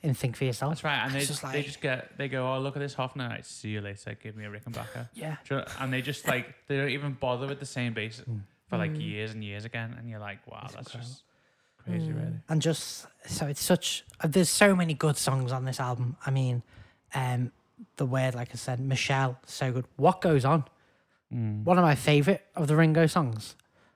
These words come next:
Speaker 1: Um, I think that chorus, again, great harmonies.
Speaker 2: Mm.
Speaker 1: Paul and, and John just, like, super high. Um,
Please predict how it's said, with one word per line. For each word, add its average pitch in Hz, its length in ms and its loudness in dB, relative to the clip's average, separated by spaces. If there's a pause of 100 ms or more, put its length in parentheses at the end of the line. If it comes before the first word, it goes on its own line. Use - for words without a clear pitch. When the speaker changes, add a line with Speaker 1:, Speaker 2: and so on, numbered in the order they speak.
(260)
Speaker 1:
Um, 127 400 0 (540)
I 127 60 0
think 160 180 2
that 131 120 2
chorus, 139 360 8
again, 135 360 2
great 139 180 6
harmonies. 131 600 4 (100)
Speaker 2:
Mm. 110 220 -2
Speaker 1:
Paul 123 300 4
and, 120 240 0
and 127 140 0
John 120 220 0
just, 123 220 -4
like, 120 280 -6 (180)
super - 400 -2
high. 120 380 0 (680)
Um, 117 400 0